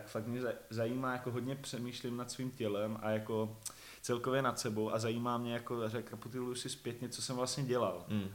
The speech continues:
Speaker 1: a proč se určitý třeba věci dějou a podobně a zkoumám se tak nějakým svým způsobem. A kafe nepiju, ne, že by mi nechutnalo a já se, já občas bojím, jako, že bych třeba na něm mohl být závislej. A, a jestli jsi ještě včera všiml,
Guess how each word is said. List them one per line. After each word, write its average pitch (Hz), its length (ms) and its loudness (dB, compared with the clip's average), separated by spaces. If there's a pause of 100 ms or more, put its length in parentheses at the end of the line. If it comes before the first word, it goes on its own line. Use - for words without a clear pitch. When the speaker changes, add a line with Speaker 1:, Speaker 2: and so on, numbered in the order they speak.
Speaker 1:
a 113 60 6
proč 123 300 0
se 127 160 0
určitý 117 420 -4
třeba 113 240 0
věci 113 260 -2
dějou 104 520 2
a - 60 -2
podobně 104 580 0
a 110 60 -2
zkoumám 107 460 0
se 110 100 -4
tak 104 140 -4
nějakým 98 280 -6
svým 98 200 -6
způsobem. 101 520 -6 (400)
A 101 60 -6
kafe 131 400 4 (200)
nepiju, 143 320 2
ne, 123 200 4
že 131 120 0
by 139 100 0
mi 160 120 0
nechutnalo 107 680 0
a 104 60 4
já 107 80 2
se, 110 220 -4 (120)
já 107 200 2 (200)
občas 131 460 -4
bojím, 127 260 2
jako, 127 180 0
že 120 100 0
bych 113 160 -4
třeba 120 200 0
na 123 80 2
něm 127 100 4
mohl 123 160 2
být 127 200 4
závislej. 107 560 2 (840)
A, 117 60 4
a 123 220 4
jestli 127 220 2
jsi 127 160 2
ještě 123 200 2
včera 131 260 0
všiml, 131 360 0